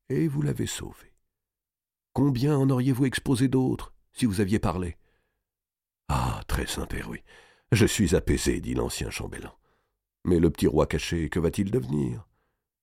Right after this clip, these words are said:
Que faut-il en faire ? » « Attendez sans rien changer, j'y penserai et vous le ferai savoir. Allez en paix, Bouville.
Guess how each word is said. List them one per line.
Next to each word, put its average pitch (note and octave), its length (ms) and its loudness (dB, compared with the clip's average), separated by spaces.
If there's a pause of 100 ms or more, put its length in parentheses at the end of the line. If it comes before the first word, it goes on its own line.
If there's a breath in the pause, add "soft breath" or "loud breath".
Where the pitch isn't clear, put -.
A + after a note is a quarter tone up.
(140)
Que F2 140 0
faut-il G#2 420 -2
en A#2 100 0
faire ? » « - 480 -6 (1400)
Attendez G#2 540 0
sans G2+ 200 -4
rien F#2+ 260 -2
changer, F#2+ 680 -6 (400 soft breath)
j'y D#2+ 260 -2
penserai B2+ 640 -4
et B2+ 140 -2
vous A#2+ 100 -2
le C3+ 80 0
ferai B2 200 -4
savoir. C3 540 -6 (420)
Allez C3 280 0
en D#3 100 4
paix, C3+ 200 -2
Bouville. B2+ 500 -4